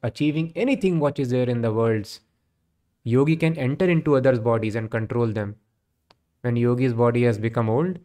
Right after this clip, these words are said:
he can enter into any other youthful body and use that body. One can control any other person. One can take any form which is desired.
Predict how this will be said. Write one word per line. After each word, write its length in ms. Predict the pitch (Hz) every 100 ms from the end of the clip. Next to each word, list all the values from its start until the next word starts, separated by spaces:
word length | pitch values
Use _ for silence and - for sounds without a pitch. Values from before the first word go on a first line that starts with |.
| _ _
he 160 | 127
can 160 | 123 123
enter 220 | 123 127
into 240 | 135 127
any 220 | 127 135 170
other 160 | 147
youthful 380 | 131 123 - 127
body 380 | 107 104 98 104 _ _ _ -
and 160 | 113
use 200 | 113 123
that 200 | 113 113
body. 320 | 104 104 98 117 _ _ _ _ _ _ _ _ _ _ _ _ _ _ _ _ _ _ _ _
One 180 | 120 117
can 160 | 123
control 460 | 120 123 120 143 143
any 200 | 127 120
other 160 | 113
person. 480 | 113 117 - - 110 _ _ _ _ _ _ _ _ _
One 180 | 120
can 180 | 117 131
take 220 | 123 139
any 200 | - 131 175
form 460 | 170 135 120 104
which 160 | 107 113
is 120 | 120
desired. 560 | 107 104 107 104 101